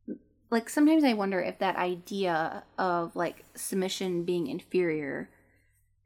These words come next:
is it just, is that, does that belief just stem from the idea that in order to make a dominant feel big, the submissive has to kind of be smaller? Because it's like, if you start off at fifty fifty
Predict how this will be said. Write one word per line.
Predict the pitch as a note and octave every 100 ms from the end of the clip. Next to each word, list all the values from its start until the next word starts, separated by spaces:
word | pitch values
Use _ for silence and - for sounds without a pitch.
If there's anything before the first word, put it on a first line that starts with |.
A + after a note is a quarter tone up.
| _
is | A#3 B3+
it | B3
just, | B3 C4 - _
is | - A3
that, | A#3+ B3+ -
does | G#3+
that | C4 B3
belief | A3 G3+ G3
just | - F#3+
stem | - F3+ F#3
from | F#3
the | F#3 E3+
idea | E3 E3 D#3+
that | D#3
in | F#3
order | - F#3 G3+ G#3
to | A3
make | F#3+ E3+ -
a |
dominant | F3 E3+ F3 E3+ -
feel | - E3
big, | E3+ G3 F3 C3 - G3+ - _ _ _ _ _ _ _ _ _ _ _ _ _ _ _ _
the | F#3 G3+ G3
submissive | - G3+ G3 F#3+
has | F#3 E3+
to | F3
kind | - E3
of | D#3+
be | E3
smaller? | - - - - - - G#3+ A#3
Because | G#3 G#3
it's | G3+
like, | G3+ -
if | G#3+
you | G#3+
start | - A#3 A#3+
off | B3 B3
at | -
fifty | - F#3+ E3+ E3+
fifty | E3 - D3+ A2+ G3+